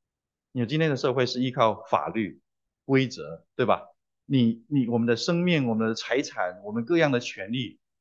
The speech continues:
都有受到这些社会的企业的保护。那我们在座都是，基本上我估计百分之九十九点九九都是经历过这种离开家乡，对吧？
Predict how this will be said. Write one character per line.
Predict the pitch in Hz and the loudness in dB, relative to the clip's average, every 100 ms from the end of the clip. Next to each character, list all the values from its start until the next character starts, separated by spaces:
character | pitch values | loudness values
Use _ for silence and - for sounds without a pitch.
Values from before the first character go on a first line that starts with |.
| _ | _
都 | - 160 | 0 2
有 | 117 | 2
受 | - 147 107 | 0 -2 2
到 | 117 95 | 2 2
这 | 113 101 | -2 -8
些 | 95 | -8
社 | - 135 | -4 -4
会 | 131 104 | -2 -4
的 | 90 73 | -4 -8
企 | - 110 | -6 -6
业 | 101 95 | -8 -10
的 | 78 - | -10 -8
保 | - - - | -8 -8 -16
护。 | 71 _ _ _ _ _ _ - _ - | -16 _ _ _ _ _ _ -20 _ 0
那 | 147 131 120 | 6 6 4
我 | 127 | 0
们 | 101 113 117 117 - _ | 2 2 0 -2 -4 _
在 | 156 | 2
座 | 127 131 113 | 4 4 4
都 | 98 117 | 4 0
是， | 117 - - | -2 -6 -6
基 | - | -4
本 | 117 92 | -4 -4
上 | 110 | -2
我 | 95 | -4
估 | 85 110 | -2 -4
计 | 110 110 101 | -2 -2 -4
百 | 82 90 | -8 -8
分 | 117 | -8
之 | 107 90 | -8 -10
九 | |
十 | 82 | -12
九 | 104 107 | -12 -8
点 | 107 107 | -8 -8
九 | 101 | -12
九 | 104 - | -14 -10
都 | 110 123 | -8 -8
是 | - 120 95 _ | -12 -14 -16 _
经 | 123 131 143 | -12 -10 -8
历 | 104 | -10
过 | - 90 | -12 -16
这 | 85 | -14
种 | 87 80 78 _ _ _ _ _ | -18 -18 -20 _ _ _ _ _
离 | 98 | -14
开 | 101 104 | -10 -8
家 | 104 90 | -8 -10
乡， | - 82 87 _ | -10 -14 -16 _
对 | - | -14
吧？ | 85 - | -14 -14